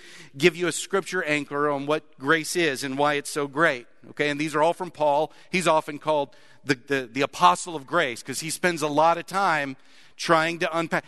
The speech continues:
Anyone who's delivering the gospel to people has to spend a lot of time explaining grace because it's just so unbelievable.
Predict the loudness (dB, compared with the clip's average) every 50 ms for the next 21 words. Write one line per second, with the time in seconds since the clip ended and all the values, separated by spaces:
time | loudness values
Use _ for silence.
0 | -10 -8 -2 0 2 2 2 2 2 2 0 0 0 -2 -6 -6 -2 0 2 2
1 | 2 2 2 0 -2 -2 -2 2 4 4 4 2 0 -6 -8 -6 -4 -4 -4 -2
2 | -4 -6 -6 -8 -14 -6 6 8 8 8 8 4 -6 -8 -8 -4 -2 -2 0 2
3 | 4 6 6 6 6 2 -4 -2 0 2 2 2 0 -4 -8 -16 -20 -20 -20 -20
4 | -20 -20 -20 -18 -16 -10 -4 -4 -2 -2 -2 -4 0 4 4 4 4 4 0 -2
5 | 0 4 4 4 4 2 -4 -14 -14 -6 -2 -2 -2 -2 -2 -8 -10 -10 -6 -4
6 | -4 -4 -4 -10 -8 -6 -4 -2 -2 2 2 2 2 2 -2 0 0 0 0 2
7 | 0 0 0 0 -4 -4 -4 -6 -6